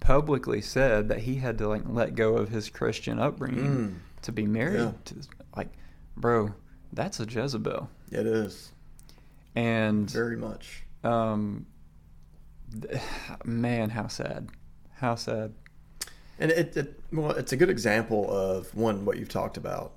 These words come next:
Speaker 2: in a partnership, but secondly, the outside influences.
Speaker 1: Mm-hmm.
Speaker 2: You know, I'm, I'm guessing, I don't know if they live in Hollywood, but they're immersed in it.
Speaker 1: Yeah.
Speaker 2: Uh, a bunch of liberal, humanistic, postmodern thinking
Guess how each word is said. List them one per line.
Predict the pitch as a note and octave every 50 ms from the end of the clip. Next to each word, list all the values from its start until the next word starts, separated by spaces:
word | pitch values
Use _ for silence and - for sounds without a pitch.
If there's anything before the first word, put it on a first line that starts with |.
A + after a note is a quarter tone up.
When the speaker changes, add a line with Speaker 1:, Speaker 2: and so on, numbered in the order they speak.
| - -
Speaker 2:
in | -
a | F2
partnership, | - - - - - - - - - - - - - - - - - - - - - - - -
but | - -
secondly, | - - G#3+ - - - - A#2+ A2 G#2 G2+ G2+
the | - - G#2+ A2 -
outside | - B2 B2+ - - - - A2 G2+ G#2
influences. | G2+ G#2+ G#2+ A2+ G#2 G2+ - - - - - - - - - - - - - - -
Speaker 1:
Mm-hmm. | A#2 A#2 A2+ A2+ A#2 A2+ A2+ G#2 - - - - -
Speaker 2:
You | -
know, | - F2+
I'm, | F#2+ F#2 F#2
I'm | G2+ F#2+ G2+
guessing, | - A2+ A#2 C3 - - G2+
I | G2
don't | G#2 G#2 G#2
know | G#2
if | -
they | - A2 G#2 - - - - -
live | A3+ G2+ G#2 G#2 G#2 A2+ A#2
in | A2+ -
Hollywood, | A2 A2+ G2+ F#2 G2 F#2 G2+ G#2+ A2+ B2 -
but | - -
they're | - - - -
immersed | - - - A2 B2 - -
in | D#2+ -
it. | B2 - - - - - -
Speaker 1:
Yeah. | - G#2 G2+ G#2+ G#2 - - - - - - - - - - - - - - - -
Speaker 2:
Uh, | A2+ A2+ A2 G2+
a | G2
bunch | G2 G#2+ G#2+ -
of | G#2 F#2+ F#2+
liberal, | - G2+ G#2+ G#2+ G#2+ G#2+ G#2 G#2+ G2+
humanistic, | - - A2+ A2+ G#2 F#2+ G2+ G#2 - - A2 G#2+ - - -
postmodern | - G2+ G2+ - - - F#2+ F#2+ G#2 G2+ G2 F#2 E2+
thinking | - - - - A2 A2 A#2 - - F#2+ F#2 G2+ A2